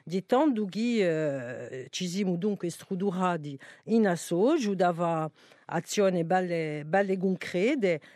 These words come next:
e forse anche un po' originale a pro della lingua e di un nostro patri-, patrimonio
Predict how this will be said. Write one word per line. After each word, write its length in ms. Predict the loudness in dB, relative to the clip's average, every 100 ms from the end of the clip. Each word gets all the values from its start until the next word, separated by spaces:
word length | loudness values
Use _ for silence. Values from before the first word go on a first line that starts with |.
| _ -2
e 140 | -2
forse 480 | 2 0 2 0 0
anche 300 | 2 2 4
un 160 | 4 4
po' 160 | 2 4
originale 960 | 4 4 2 2 2 0 0 -2 -4 -2
a 120 | -2
pro 220 | -2 0
della 200 | 2 2
lingua 580 | 0 0 2 4 4 2 -2 -14 _
e 140 | 2
di 100 | 4
un 120 | 4
nostro 300 | 4 4 2
patri-, 380 | 2 2 0 -4 -8 -2
patrimonio 840 | -2 0 0 2 4 4 2 -4